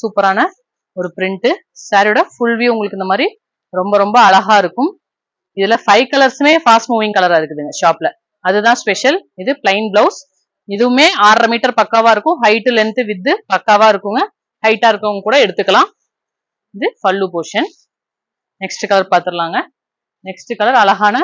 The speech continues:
beetroot கலருங்க. First காட்டினது pink, இது beetroot கலருங்க. just eight ஃபிஃப்டிக்கு அழகு color matchings. ரொம்ப ரொம்ப reasonable price. Full view உங்களுக்கு இந்த மாதிரி இருக்கும். Batik வேக்ஸுங்க. வேக்ஸ்னாலே தெரியும் தௌசண்ட் மேல வரும்.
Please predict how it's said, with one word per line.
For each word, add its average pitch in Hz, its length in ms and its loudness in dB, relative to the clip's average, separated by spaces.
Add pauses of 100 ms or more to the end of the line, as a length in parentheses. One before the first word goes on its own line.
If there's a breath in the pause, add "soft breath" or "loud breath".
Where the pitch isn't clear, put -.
(240)
beetroot 220 440 -2
கலருங்க. 156 280 -2 (200)
First - 240 -8 (100)
காட்டினது 226 340 2 (100)
pink, 233 280 -2 (560)
இது 220 80 0 (100)
beetroot 226 380 -2
கலருங்க. 160 320 -2 (960)
just 165 200 -8 (140)
eight 202 180 -6
ஃபிஃப்டிக்கு 247 440 -4 (440)
அழகு 202 260 0 (100)
color 196 280 2
matchings. 185 480 -6 (800)
ரொம்ப 196 140 -2 (100)
ரொம்ப 208 140 -2 (300)
reasonable 208 520 -2
price. 156 240 -8 (100)
Full 240 220 0
view 247 120 -2
உங்களுக்கு 208 240 -4
இந்த 196 140 -4
மாதிரி 196 160 0
இருக்கும். 294 240 -2 (400)
Batik 190 380 -6
வேக்ஸுங்க. 202 400 0 (100)
வேக்ஸ்னாலே 247 460 2 (100)
தெரியும் 262 320 -2
தௌசண்ட் 214 340 -2
மேல 220 220 2
வரும். 285 200 2